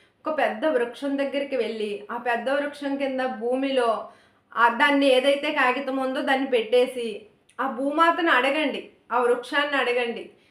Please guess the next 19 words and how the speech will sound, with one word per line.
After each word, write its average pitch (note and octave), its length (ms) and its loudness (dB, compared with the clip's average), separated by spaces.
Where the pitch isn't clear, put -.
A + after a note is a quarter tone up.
"ఈ C#4 140 -2
సమస్యలను B3+ 800 -4
అధిగమించడానికి B3+ 1000 -2
నా C#4 300 -2
శక్తి C#4 400 -8
చాలడం A#3 420 2
లేదు, G#3+ 760 -2
ఈ B3 140 -6
సమస్యలను A#3+ 840 -4
నీకే B3 540 -2
వదిలివేస్తున్నాను, A3+ 1200 -2
ఆ C4 220 0
సమస్యలు C#4+ 580 -2
పరిష్కరించడానికి C#4 1200 -2
కావలసిన A#3+ 640 0
శక్తియుక్తులను C4+ 1040 -4
నాకు B3 260 -4
ప్రసాదించమ్మా" A#3+ 920 -4
అంటూ B3 680 -2